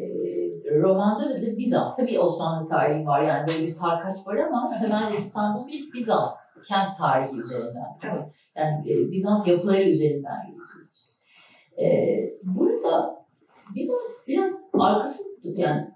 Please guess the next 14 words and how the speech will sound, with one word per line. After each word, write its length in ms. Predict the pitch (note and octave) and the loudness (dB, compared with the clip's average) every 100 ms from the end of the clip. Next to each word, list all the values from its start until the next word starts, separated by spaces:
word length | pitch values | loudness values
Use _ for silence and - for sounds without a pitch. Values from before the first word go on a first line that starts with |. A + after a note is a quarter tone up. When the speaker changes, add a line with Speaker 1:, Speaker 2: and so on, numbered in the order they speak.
| - | -10
Speaker 1:
İstanbullular 920 | E3+ - B3 D#4+ G#3+ G3+ G3+ G#3+ - | -10 -4 0 2 2 2 2 2 2
tarafından 540 | F#3+ D#3 - C#3+ - - | 2 2 0 -4 -4 -4
arkası 440 | A3+ B3 B3 D#4 A3+ | -2 -4 -4 -6 -2
dönülmüş 480 | A3+ A3+ A3+ - - | 0 0 -2 -6 -6
bir 140 | - - - _ _ | -6 -6 -14 _ _
tarih. 280 | D3+ D3+ - - - - C4 | -10 -8 -8 -14 -20 -10 2
Speaker 2:
<laughs> 300 | B3 G#3+ G#3 | 4 4 4
Speaker 1:
Biraz 200 | A3 G#3 | 6 6
üstü 280 | G#3 - G3+ | 2 -4 -4
kapatılmaya 680 | G3+ G3 G3 F#3+ F#3 F3 | -2 0 -2 0 0 0
ta-, 280 | F#3 - E3 | -2 0 2
e, 160 | D#3+ D3+ | 2 0
çalışmış. 440 | D#3 D#3 F#3+ - | -2 -2 -4 -4
Bir 120 | A#3+ | -8